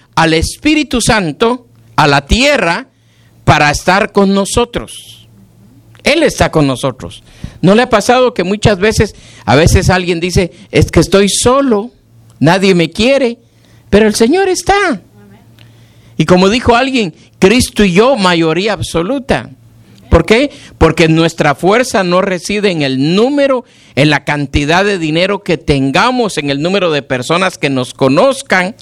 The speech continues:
sino que, hermano, nuestra victoria reside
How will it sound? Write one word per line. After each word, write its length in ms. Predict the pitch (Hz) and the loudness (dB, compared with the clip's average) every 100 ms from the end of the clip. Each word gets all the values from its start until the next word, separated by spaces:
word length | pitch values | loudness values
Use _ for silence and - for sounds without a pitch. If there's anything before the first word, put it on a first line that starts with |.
| - - _ - - | -20 -20 _ -20 -14
sino 380 | - 139 127 131 | -2 0 0 0
que, 260 | 127 120 - | -2 -2 -4
hermano, 640 | 131 117 165 214 160 127 _ _ | -2 0 0 0 -2 -6 _ _
nuestra 340 | 101 117 - | 0 0 2
victoria 520 | 110 110 - 156 165 143 | 0 0 0 2 2 0
reside 800 | 123 113 - - 202 147 98 | -2 -4 -4 -2 -2 -2 -4